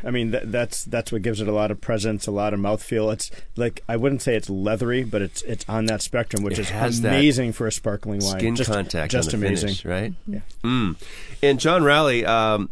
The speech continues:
Speaker 2: I just had one of these beautiful Kumamoto oysters from Taylor's Shellfish, and I s-, finished it with a splash of this Sauvage. It's, it's really a great harmony. I'm a big fan of Chablis and White Burgundy and sparkling wines, of course, but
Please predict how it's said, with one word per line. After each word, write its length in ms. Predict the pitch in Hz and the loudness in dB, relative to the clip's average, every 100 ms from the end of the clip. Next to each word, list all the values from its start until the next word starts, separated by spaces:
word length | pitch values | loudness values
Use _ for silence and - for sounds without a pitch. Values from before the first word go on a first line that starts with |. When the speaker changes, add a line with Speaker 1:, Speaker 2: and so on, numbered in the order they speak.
| - | -2
Speaker 2:
I 100 | 127 | 0
just 200 | 151 127 | 0 0
had 220 | 120 110 | 2 0
one 160 | 95 107 | 2 0
of 60 | 98 | 0
these 140 | 95 | 0
beautiful 380 | 101 98 - 90 | 0 -2 -2 -4
Kumamoto 400 | - 98 92 90 | 0 0 2 2
oysters 520 | 87 87 - 80 82 - | 0 -2 -2 -2 -2 -6
from 200 | 80 76 | -8 -6
Taylor's 320 | 80 76 65 | -4 -4 -4
Shellfish, 540 | - 71 71 73 78 - | -4 -4 -4 -6 -6 -4
and 200 | 82 80 | -2 0
I 140 | 76 76 | 0 -2
s-, 540 | - - - - - - | -6 -6 -6 -6 -10 -12
finished 440 | - - 117 120 - | -10 -4 -2 -2 -4
it 100 | 87 | -4
with 180 | 87 85 | -4 -4
a 60 | |
splash 420 | 73 - 95 92 87 | -6 -4 -4 -4 -6
of 80 | |
this 240 | 80 78 - - - - - | -6 -6 -8 -10 -10 -8 -6
Sauvage. 600 | - 95 85 98 92 85 - | -4 -2 0 2 0 -2 -4
It's, 340 | 120 - - - | -2 0 -2 -2
it's 240 | 110 - | -4 -2
really 320 | 92 113 107 90 | 0 2 2 0
a 120 | 80 | -2
great 380 | - 92 90 - | 0 0 0 -4
harmony. 360 | 92 90 85 78 | -2 0 0 2
I'm 180 | 117 | 2
a 40 | 160 | 2
big 160 | 127 - | 0 0
fan 200 | 117 98 | 0 0
of 80 | |
Chablis 640 | - 82 98 110 107 104 98 | -2 -4 0 2 2 0 -2
and 140 | 85 82 | -4 -4
White 200 | 80 - | -4 0
Burgundy 380 | 101 98 92 85 | 0 2 0 0
and 140 | 78 | -2
sparkling 680 | - - - - 95 - 87 | -6 -8 -8 -4 -4 -4 -2
wines, 180 | 87 78 | -2 -4
of 80 | |
course, 240 | - 92 87 | -2 -2 0
but 160 | 87 | -4